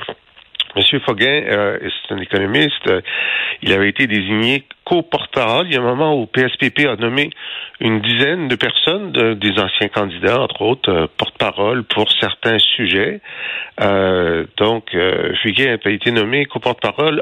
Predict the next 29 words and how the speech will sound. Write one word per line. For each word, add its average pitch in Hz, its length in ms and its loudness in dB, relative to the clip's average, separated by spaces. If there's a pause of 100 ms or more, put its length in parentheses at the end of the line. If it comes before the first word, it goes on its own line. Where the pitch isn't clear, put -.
entre 120 340 2
autres, 156 200 2
sur - 160 2
la 110 100 0
question 135 420 0
économique, 123 580 -2
mais 135 140 0
comme 214 280 -2
il 127 120 2
est 120 120 -2
au 117 80 0
ministère 123 600 0
de 95 240 0 (200)
l'Économie, 107 600 0 (540)
euh, 101 840 0 (540)
le, 104 340 2
ils 98 220 2
ont 98 80 2
demandé 101 280 2
un 101 160 0
avis, 139 520 0 (120)
euh, 104 220 2
l'avis 98 380 0
était 104 220 -2
favorable, 110 640 -2
mais 156 300 0 (840)
en, 117 420 2
en 104 160 2
se, - 200 2